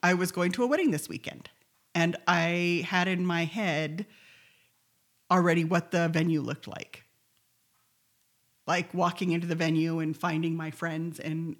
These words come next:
a wedding reception full of people. The venue looked nothing like what I had told myself in my head. Like, the visual of any of it, it was actually in an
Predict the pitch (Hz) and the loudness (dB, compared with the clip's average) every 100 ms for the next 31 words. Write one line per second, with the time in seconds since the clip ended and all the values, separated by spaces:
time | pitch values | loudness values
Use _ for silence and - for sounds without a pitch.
0 | 160 160 156 160 160 165 156 139 - 151 | -6 -4 -4 -6 -6 -6 -6 -8 -8 -8
1 | - 143 147 - 208 - - - - - | -6 -10 -8 -6 -6 -8 -14 -20 -20 -20
2 | _ _ - 233 240 269 269 214 185 170 | _ _ 0 0 4 4 4 0 -2 -4
3 | 156 151 139 131 - - - _ _ _ | -2 -2 -2 -4 -10 -16 -20 _ _ _
4 | _ _ _ _ _ _ _ _ - 156 | _ _ _ _ _ _ _ _ -14 -4
5 | 170 - 156 156 151 - 147 151 147 143 | -2 0 0 0 0 -4 -6 -4 -4 -6
6 | 143 143 185 247 339 - - - - - | -6 -4 -4 -2 -4 -6 -20 -20 -20 -20
7 | - 180 185 180 180 190 190 202 208 202 | 2 2 2 -2 -2 -2 -2 -2 0 2
8 | 175 170 - 180 185 160 165 - - - | 2 0 0 2 2 2 -4 -8 -12 -2
9 | 240 214 370 - 175 160 165 | 0 2 0 0 0 2 0